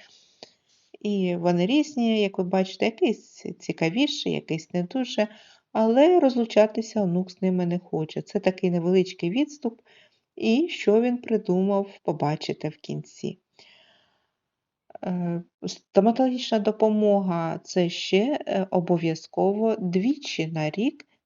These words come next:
дитину потрібно водити до стоматолога для контролю.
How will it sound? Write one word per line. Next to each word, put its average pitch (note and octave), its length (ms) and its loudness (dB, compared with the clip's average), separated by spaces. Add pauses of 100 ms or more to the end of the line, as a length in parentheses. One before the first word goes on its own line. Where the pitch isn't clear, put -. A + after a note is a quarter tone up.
дитину B3 420 2
потрібно A#3 600 -4
водити G3+ 440 -2
до F#3 300 0
стоматолога E3+ 1080 -4 (180)
для F3 200 -4
контролю. D3+ 760 -6